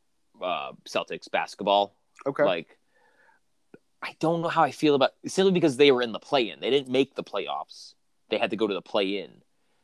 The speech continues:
Speaker 1: So that's where I'm a little concerned. But they made it, I believe we made it to, uh, the conference championships last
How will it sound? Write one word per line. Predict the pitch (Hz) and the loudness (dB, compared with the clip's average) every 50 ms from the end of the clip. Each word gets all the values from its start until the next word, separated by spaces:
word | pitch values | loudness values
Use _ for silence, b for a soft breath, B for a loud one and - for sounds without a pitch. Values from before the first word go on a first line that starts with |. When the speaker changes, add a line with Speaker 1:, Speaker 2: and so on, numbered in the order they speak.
| _ _ _ | _ _ _
Speaker 1:
So | - - | -4 0
that's | 117 127 135 - | 2 2 2 2
where | 131 139 131 | 2 0 0
I'm | 127 120 | 0 0
a | 123 | -2
little | 120 113 104 | -2 -2 -2
concerned. | - 107 101 - - 101 78 58 50 - - _ _ - | -4 -10 -12 -10 -10 -10 -10 -10 -16 -20 -20 _ _ 4
But | - 127 127 - - - - - | 6 6 6 4 0 -12 -16 -6
they | - 113 110 110 110 104 - _ - | 0 2 2 2 2 0 -4 _ -2
made | 110 113 117 113 | 0 0 2 2
it, | 117 113 | 0 0
I | 107 | -2
believe | 104 98 120 175 233 226 | -2 -2 0 0 0 0
we | - 110 | -2 -2
made | 104 101 95 | -2 -4 -6
it | 87 - | -6 -8
to, | - 98 90 | -8 -4 -2
uh, | 90 87 87 87 85 78 73 76 - _ _ _ _ _ _ _ _ _ _ _ _ _ _ _ _ _ _ _ _ _ _ _ _ _ _ _ - | -2 -2 -2 -2 -2 -4 -4 -6 -8 _ _ _ _ _ _ _ _ _ _ _ _ _ _ _ _ _ _ _ _ _ _ _ _ _ _ _ -8
the | 98 98 98 92 85 82 82 76 - - | -4 -2 0 2 2 2 0 -2 -2 2
conference | - 147 147 - - 104 - - | 4 4 4 4 0 -4 -4 -4
championships | - 104 87 76 71 67 - 78 - - | -4 -4 -4 -6 -10 -10 -10 -8 -4 2
last | 92 101 110 110 - - | 4 4 4 4 0 -8